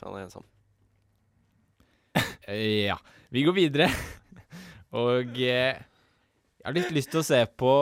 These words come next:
Speaker 2: hvem dere, og inkludert meg selv, da, tenker er de beste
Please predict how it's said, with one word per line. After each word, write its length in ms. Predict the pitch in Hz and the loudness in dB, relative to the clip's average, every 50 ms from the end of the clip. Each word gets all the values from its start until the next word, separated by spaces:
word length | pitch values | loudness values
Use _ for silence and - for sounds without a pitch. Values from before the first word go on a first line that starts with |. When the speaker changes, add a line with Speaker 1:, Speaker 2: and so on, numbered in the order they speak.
| 147 147 131 139 123 | 4 2 0 -4 -2
Speaker 2:
hvem 300 | 117 120 123 139 151 143 | -2 -2 0 -2 -4 -4
dere, 460 | 147 143 131 113 101 98 92 113 127 143 131 | -2 0 2 2 0 0 -2 -2 -4 -4 -2
og 160 | 131 123 123 127 127 123 113 107 - 135 | -2 -2 -2 -2 -2 -4 -6 -6 -8 -8
inkludert 460 | 120 117 113 135 131 120 110 104 - | -10 -8 -6 -6 -4 -2 -4 -4 -4
meg 80 | 127 131 | -8 -8
selv, 220 | 127 - 113 113 139 | -4 -4 -4 -2 -2
da, 80 | 147 135 | -4 -4
tenker 680 | - - - 160 131 98 87 - _ - 107 110 117 - - | -4 -6 -6 -6 -6 -6 -8 -10 _ -8 -6 -6 -6 -8 -10
er 460 | - 80 87 92 95 104 107 110 - - _ _ _ _ _ _ _ _ _ _ | -8 -6 -4 -2 -2 -2 -4 -4 -6 -10 _ _ _ _ _ _ _ _ _ _
de 100 | 127 131 | -6 -6
beste 840 | 139 131 - 170 - - - - - - - - - _ - 131 | -6 -6 -10 -12 -12 -12 -18 -18 -18 -18 -18 -20 -12 _ -10 -10